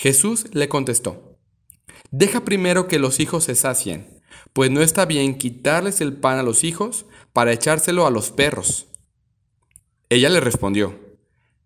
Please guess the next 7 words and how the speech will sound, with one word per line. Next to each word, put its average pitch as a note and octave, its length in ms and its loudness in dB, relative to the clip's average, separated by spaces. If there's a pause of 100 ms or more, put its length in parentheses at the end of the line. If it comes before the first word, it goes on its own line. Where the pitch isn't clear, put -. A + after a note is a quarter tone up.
(140)
"Es D3 160 4
cierto, D3 420 2
Señor, G2 500 -2 (500)
pero A#2+ 200 2
también C#3 260 4
es G#3 120 4
cierto - 600 -2